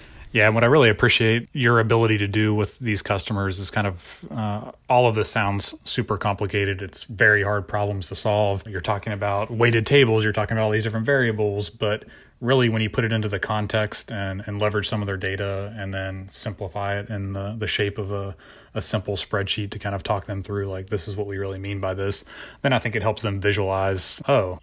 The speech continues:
yes, data science and, and solving for these problems sounds extremely hard, but when you take a step back and think about the data that you have and the variables that cause some of these disruptions and then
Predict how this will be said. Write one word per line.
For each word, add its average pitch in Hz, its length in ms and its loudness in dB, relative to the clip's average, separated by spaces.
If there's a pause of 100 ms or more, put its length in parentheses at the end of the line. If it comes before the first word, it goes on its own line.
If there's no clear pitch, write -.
yes, 117 340 2
data 110 300 2
science 107 460 0
and, 101 460 -4 (120)
and 98 160 -6
solving 104 380 0
for - 120 -8
these 101 220 -8
problems 98 800 -4
sounds 107 320 -6
extremely 101 460 -4
hard, 101 540 0
but 107 140 -2
when 104 140 -4
you 101 60 -2
take 104 220 -4
a 95 60 -6
step 98 280 -8
back 101 320 0
and 95 120 -10
think 104 180 -8
about 98 340 -6 (560)
the 113 140 -2
data 107 340 2
that 107 120 -2
you 104 160 -6
have 101 680 -2
and 98 400 -4
the 101 80 -4
variables 101 640 -2
that 104 120 -8
cause 101 560 -6 (220)
some - 240 -2
of 107 80 -2
these 104 140 -4
disruptions 101 880 -4
and 104 200 -6
then 98 320 -6